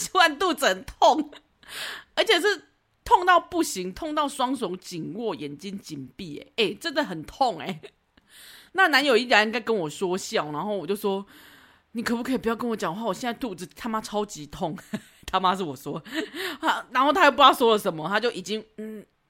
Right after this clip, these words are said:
无法言语，然后还用手堵，指着我自己的肚子，然后两手死命紧握，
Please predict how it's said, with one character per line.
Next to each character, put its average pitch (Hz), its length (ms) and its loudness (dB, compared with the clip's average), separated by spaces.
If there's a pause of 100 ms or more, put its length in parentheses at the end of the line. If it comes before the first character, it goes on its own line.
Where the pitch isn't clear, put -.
(520)
无 233 120 -4
法 240 240 6
言 190 260 0
语， 190 180 -8
然 156 100 0
后 175 80 2
还 214 80 -2
用 226 160 0
手 165 180 -4
堵， 160 200 -12 (340)
指 151 160 -14
着 143 100 -8
我 147 120 -10
自 - 160 -16
己 190 60 -4
的 160 60 -4
肚 151 200 -10
子， - 200 -16 (600)
然 180 120 2
后 277 100 4
两 196 180 -2
手 196 220 -2
死 165 280 -10
命 190 240 -6
紧 147 300 -12
握， 165 260 -6